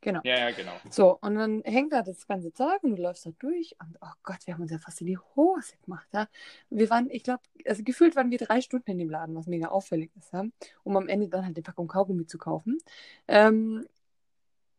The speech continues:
Speaker 1: aber wir waren echt viel zu lange da drin, bis wir uns dann getraut haben, was zu nehmen und das halt irgendwo einzustecken. Also ich glaub, in der Tasche oder ich weiß nicht mehr, wie wir das gemacht haben. Auf jeden Fall sind wir dann zur Kasse und haben dann wirklich halt eine Packung Kaugummi,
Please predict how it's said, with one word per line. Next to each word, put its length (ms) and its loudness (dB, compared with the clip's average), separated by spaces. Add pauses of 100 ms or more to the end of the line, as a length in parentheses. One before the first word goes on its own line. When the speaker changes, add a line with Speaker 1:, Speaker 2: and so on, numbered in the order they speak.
(160)
Speaker 1:
aber 220 2
wir 100 -14
waren 200 -6
echt 300 -10
viel 240 0
zu 120 -18
lange 200 -10
da 100 -10
drin, 360 -6
bis 180 -8
wir 100 -6
uns 100 -12
dann 120 -10
getraut 340 -4
haben, 160 -6
was 160 -12
zu 120 -8
nehmen 340 0
und 120 -8
das 160 -10
halt 140 -8
irgendwo 680 -4 (220)
einzustecken. 640 -6 (280)
Also 220 -6 (220)
ich 140 -14
glaub, 180 -6
in 100 0
der 120 -6
Tasche 360 -4
oder 320 -6
ich 140 -16
weiß 180 -6
nicht 120 -16
mehr, 120 -8
wie 100 -8
wir 60 -6
das 180 -10
gemacht 240 -8
haben. 160 -8 (640)
Auf 80 -8
jeden 220 6
Fall 280 4
sind 120 -2
wir 80 2
dann 160 2
zur 140 -8
Kasse 520 0 (520)
und 140 -4
haben 140 6
dann 160 4
wirklich 240 0
halt 100 -4
eine 100 -4
Packung 320 -2
Kaugummi, 560 2